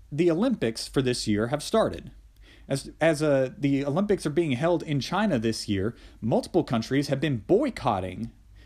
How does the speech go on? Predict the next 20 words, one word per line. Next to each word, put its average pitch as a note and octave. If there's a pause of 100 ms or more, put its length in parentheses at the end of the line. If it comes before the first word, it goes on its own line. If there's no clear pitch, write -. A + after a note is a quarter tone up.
(160)
China B2 (180)
and D3 (760)
the C#3
Olympics A#2+
this G2+
year F#2 (200)
because D#3+
of, C#3+
quote, E3 (100)
"human G#3+ (420)
rights C#3
violations." C3 (1700)
As D3
a -
matter F#3
of -
fact, -
some C#4+
of C#3
them, A2+